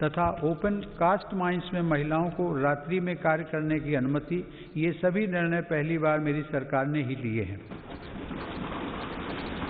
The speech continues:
महिला सुरक्षा को ध्यान में रखते हुए one stop center, अपराधियों का राष्ट्रीय database,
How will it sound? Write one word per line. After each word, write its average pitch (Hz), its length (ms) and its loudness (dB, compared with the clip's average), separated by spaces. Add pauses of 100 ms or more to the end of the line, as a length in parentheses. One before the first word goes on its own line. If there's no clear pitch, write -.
(2500)
महिला 190 440 6
सुरक्षा 208 500 2
को 208 160 2
ध्यान 185 260 0
में 202 160 2
रखते 170 300 2
हुए 202 300 4 (180)
one 190 300 2
stop 160 380 2
center, 190 760 -2 (180)
अपराधियों 165 600 2
का 185 160 2
राष्ट्रीय 165 520 2
database, 151 960 0